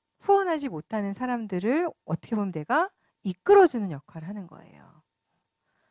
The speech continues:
영희 엄마, 철수 엄마, 김 사장님, 박 사장님을, 어,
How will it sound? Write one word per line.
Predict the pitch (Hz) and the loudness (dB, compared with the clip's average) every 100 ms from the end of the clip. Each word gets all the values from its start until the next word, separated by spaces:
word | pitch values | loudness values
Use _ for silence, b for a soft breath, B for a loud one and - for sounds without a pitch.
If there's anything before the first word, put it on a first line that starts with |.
| _ _ _ _ _ - | _ _ _ _ _ -2
영희 | 180 202 | -2 0
엄마, | 202 196 190 | -2 -4 -6
철수 | 190 285 269 247 | -6 -6 -4 -6
엄마, | 208 196 190 | -4 -6 -10
김 | - 185 | -6 -4
사장님, | 233 214 190 190 | -4 -6 -10 -12
박 | 185 - | -14 -8
사장님을, | 214 208 208 233 381 480 - _ _ _ _ _ | -6 -4 -2 6 8 6 2 _ _ _ _ _
어, | 165 156 147 | -12 -10 -10